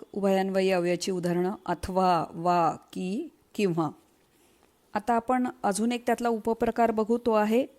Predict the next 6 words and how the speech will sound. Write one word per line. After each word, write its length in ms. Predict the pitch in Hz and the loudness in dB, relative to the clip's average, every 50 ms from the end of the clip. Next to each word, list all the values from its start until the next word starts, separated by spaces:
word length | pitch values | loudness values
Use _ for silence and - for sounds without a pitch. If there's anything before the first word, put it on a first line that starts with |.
| - | -2
न्यूनत्वबोधक 1200 | 208 202 208 220 226 220 220 220 226 247 254 247 254 233 262 262 254 240 214 190 185 220 240 240 - | 0 2 4 4 4 2 2 2 2 2 0 0 0 2 4 4 4 4 2 2 2 2 -2 -2 -2
उभयान्वयी 640 | - 190 170 170 180 175 175 175 170 180 190 202 185 | -2 0 4 4 4 4 4 2 -2 -2 -2 0 0
अव्यय. 340 | 160 151 147 165 175 165 - - - - _ _ _ _ _ _ _ _ - | 0 0 2 2 0 0 0 -4 -8 -20 _ _ _ _ _ _ _ _ -8
न्यूनत्व 460 | 196 202 214 220 226 226 233 233 233 | -6 -4 -4 -4 -6 -6 -6 -6 -4
म्हणजे 420 | 233 233 233 226 220 233 247 311 - _ _ _ _ - | -4 -4 -4 -4 -4 -4 -6 -6 -8 _ _ _ _ -6
ज्याला, 340 | 196 196 202 202 208 - | -6 -4 -2 -2 -4 -4